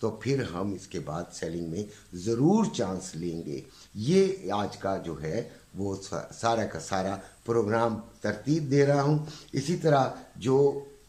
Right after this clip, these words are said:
अ, सिल्वर है उसने भी कल बड़ा कमाल किया है, ट्वेंटी सिक्स पॉइंट नाइन ज़ीरो पे चल रहा है, छब्बीस सौ पच्चीस रुपये बाइंग और छब्बीस सौ पैंसठ रुपये सेलिंग। लो इसका सता-, अ,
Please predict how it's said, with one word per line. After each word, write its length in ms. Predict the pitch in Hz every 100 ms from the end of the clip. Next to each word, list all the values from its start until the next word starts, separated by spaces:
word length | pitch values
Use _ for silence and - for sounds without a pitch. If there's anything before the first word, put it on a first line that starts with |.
| _ _ _ _ _ _ _ _
अ, 240 | 87 92 90
सिल्वर 460 | - 156 185 202
है 320 | 180 - - -
उसने 260 | - 113 151
भी 100 | 196
कल 200 | - 165
बड़ा 240 | 151 131
कमाल 400 | 131 127 110 120
किया 280 | 139 131 120
है, 160 | 107 101 - -
ट्वेंटी 240 | 135 139
सिक्स 380 | - 190 185 -
पॉइंट 300 | - 120 113 - - -
नाइन 320 | 113 151 185
ज़ीरो 220 | 165 165
पे 120 | 151
चल 200 | 151 139
रहा 160 | 127 131
है, 120 | 127 - - -
छब्बीस 680 | 143 135 - - 143 139 -
सौ 400 | 123 117 113 - -
पच्चीस 400 | 156 156 208 147
रुपये 480 | 143 127 113 110 - -
बाइंग 360 | 95 120 156
और 200 | 131 110 -
छब्बीस 320 | 117 127 139
सौ 80 | 113
पैंसठ 440 | - 143 156 175
रुपये 260 | 135 101 76
सेलिंग। 420 | - 123 143 151 - - 101
लो 220 | 151 202
इसका 280 | 185 - 139
सता-, 460 | - 117 117 113
अ, 300 | 98 104 98